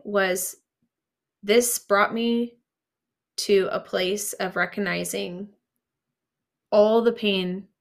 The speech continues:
that I had pushed away growing up,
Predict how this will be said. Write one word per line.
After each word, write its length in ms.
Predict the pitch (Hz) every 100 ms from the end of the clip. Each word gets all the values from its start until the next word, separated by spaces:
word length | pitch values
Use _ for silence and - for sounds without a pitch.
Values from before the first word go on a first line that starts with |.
| _ _
that 120 | 202
I 120 | 170 180
had 200 | 185 175
pushed 300 | 185 - -
away 460 | 123 104 98 - _ _ _ _ _ _ _ _ _ _ _ _ _ -
growing 340 | - 190 180 190
up, 320 | 247 254 -